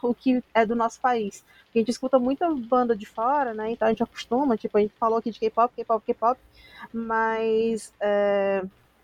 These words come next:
poucas bandas ali dos, de vinte anos atrás, quase, continuam na ativa, né, e eles são uma das que, felizmente, ainda continuam, e eu continuo acompanhando, então,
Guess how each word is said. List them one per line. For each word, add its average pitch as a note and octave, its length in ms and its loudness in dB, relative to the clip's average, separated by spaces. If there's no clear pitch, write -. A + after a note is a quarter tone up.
poucas C#4 360 0
bandas B3 420 0
ali A3+ 260 0
dos, G#3 420 0
de G3 180 0
vinte A3 380 0
anos G#3+ 180 2
atrás, A#3 460 0
quase, A3+ 520 0
continuam A#3 440 0
na A#3 120 2
ativa, G#3+ 440 0
né, G3+ 260 0
e G#3+ 80 4
eles A3 180 0
são A3 180 0
uma A3 180 -4
das A3+ 200 0
que, A3 580 0
felizmente, A3+ 500 2
ainda A#3 120 2
continuam, A#3+ 580 0
e G#3 80 -2
eu G3+ 80 4
continuo G#3 340 0
acompanhando, A3 580 0
então, G#3+ 400 -2